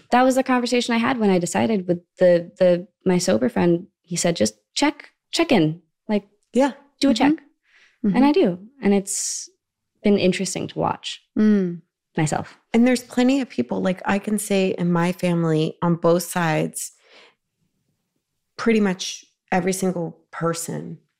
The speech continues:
Speaker 2: on both sides is an alcoholic.
Speaker 1: Mm-hmm.
Speaker 2: There's a few that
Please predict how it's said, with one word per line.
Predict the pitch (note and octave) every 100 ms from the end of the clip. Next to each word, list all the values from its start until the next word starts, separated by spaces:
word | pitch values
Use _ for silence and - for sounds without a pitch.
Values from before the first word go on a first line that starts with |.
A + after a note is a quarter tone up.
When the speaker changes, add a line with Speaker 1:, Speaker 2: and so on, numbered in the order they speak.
| -
Speaker 2:
on | E3 E3
both | D#3 D3
sides | D3+ C#3 - - - _ _ -
is | D#3+
an | D#3
alcoholic. | D3 - C#3 - - - -
Speaker 1:
Mm-hmm. | G#3 F#3 D3 C#3+ -
Speaker 2:
There's | G3 G3
a | F#3+
few | - A#3 B3 B3+
that | A#3 A3